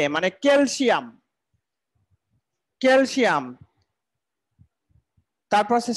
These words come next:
সোডিয়াম, এনএ, সোডিয়ামের প্রতীক হচ্ছে এনএ, সোডিয়াম। তাহলে সোডিয়াম সময় আমাদের কি হয়, আরেকটা মৌল প্রাধান্য পাচ্ছে, এই জন্য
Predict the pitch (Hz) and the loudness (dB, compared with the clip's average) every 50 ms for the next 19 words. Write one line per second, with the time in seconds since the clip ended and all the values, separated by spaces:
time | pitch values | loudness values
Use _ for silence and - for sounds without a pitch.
0 | - - 269 277 277 269 277 285 277 262 202 151 127 117 113 - _ _ _ _ | -4 0 2 2 2 2 2 2 2 2 2 0 -2 -6 -12 -20 _ _ _ _
1 | _ _ _ _ _ _ _ _ _ _ _ _ - 220 247 285 285 285 240 - | _ _ _ _ _ _ _ _ _ _ _ _ 0 2 2 2 0 -2 -4 -2
2 | 202 175 135 110 123 - - - 220 220 220 247 262 269 277 277 269 - 226 220 | -2 -2 -2 -2 -6 -8 -4 -2 -2 0 0 0 0 0 0 -2 -2 0 -2 -2
3 | 220 254 240 262 247 254 - 285 262 - - 202 233 262 262 240 - 175 170 147 | -2 -2 -4 -4 -4 -2 -2 -2 -2 -2 -2 0 0 0 -2 -2 -2 -2 -2 -2
4 | 135 131 - - - 240 254 254 262 262 247 214 233 247 247 247 247 233 202 196 | -2 -4 -6 -6 -2 0 2 2 2 0 0 0 0 0 2 0 0 0 0 0
5 | 190 190 180 147 123 117 123 _ _ _ _ _ _ _ _ _ _ - 196 196 | 0 0 0 -4 -8 -12 -16 _ _ _ _ _ _ _ _ _ _ 0 0 2
6 | 208 240 277 269 - - - - - - 233 233 233 262 294 311 320 311 294 254 | 2 2 0 -2 -4 -8 -16 -10 -4 -2 0 0 2 2 2 2 2 0 -2 -6
7 | - 247 226 220 233 262 285 247 190 190 202 208 214 247 247 - 240 233 214 240 | -6 -4 -2 -2 0 -2 -2 -2 -4 -4 -4 -2 -2 -2 -2 -2 -2 -2 0 0
8 | 247 254 - 202 180 185 190 202 196 - 240 233 220 196 185 190 196 208 240 285 | 0 -2 -2 -2 -2 0 -2 -2 -2 -2 -2 -2 0 0 -2 0 0 2 2 2
9 | 349 349 - - - _ _ - - 208 220 214 233 269 277 277 277 233 - 185 | 2 0 -2 -8 -20 _ _ -2 0 0 2 2 0 -2 -2 -2 -4 -2 -2 -2
10 | 170 165 - - 269 302 320 - - 190 196 190 196 247 262 254 | -2 -2 -2 -2 0 0 0 0 0 -2 -2 0 -2 -4 -4 -2